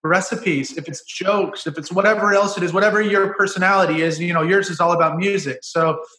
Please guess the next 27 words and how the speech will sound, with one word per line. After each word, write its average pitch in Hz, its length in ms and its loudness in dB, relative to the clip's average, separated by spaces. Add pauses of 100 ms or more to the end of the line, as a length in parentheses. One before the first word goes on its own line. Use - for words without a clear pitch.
(120)
do 180 60 -4
you 180 140 2
write 180 200 4
a 170 60 -2
song 175 260 0
or 156 140 0
put 160 80 0
a 151 60 0
riff 175 300 -2
out 135 220 2
there 147 200 0
that, 143 220 -4 (400)
that 160 100 -4
makes 165 180 -2
people 156 340 -6
think? 160 240 -2 (560)
So 170 100 -4
you 190 180 0
need, 185 420 -2
people 214 220 0
need 196 160 0
to 175 80 -4
know 180 240 4
who 185 180 0
you 170 200 0
are 143 440 2 (520)
before, 170 600 2